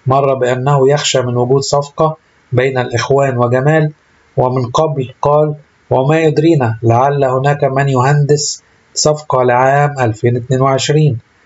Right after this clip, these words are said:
الحكومة والبرلمان للإخوان والرئاسة لجمال.'" هرتلة تدل على سطحية وفقر في التحليل وقراءة الأحداث، وعلى شخصية ضعيفة قابلة للتحول في أقل من الفيمتو ثانية.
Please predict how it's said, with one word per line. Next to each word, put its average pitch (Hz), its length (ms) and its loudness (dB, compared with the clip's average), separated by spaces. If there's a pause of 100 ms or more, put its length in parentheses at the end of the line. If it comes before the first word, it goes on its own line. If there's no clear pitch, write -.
(240)
الحكومة 143 720 0 (120)
والبرلمان 117 760 0
للإخوان 123 760 0 (460)
والرئاسة 113 600 0
لجمال.'" 139 540 0 (520)
هرتلة 139 520 0
تدل 135 440 0
على 135 260 2
سطحية 143 500 0
وفقر 135 580 0
في 127 80 -4
التحليل 139 640 0 (340)
وقراءة 127 600 0
الأحداث، 127 640 -2
وعلى 127 280 0
شخصية 147 480 0
ضعيفة 135 560 0 (420)
قابلة 135 420 0
للتحول 135 680 0
في 127 180 -2
أقل 135 480 -2
من 131 100 -2
الفيمتو 139 640 0
ثانية. 131 440 -2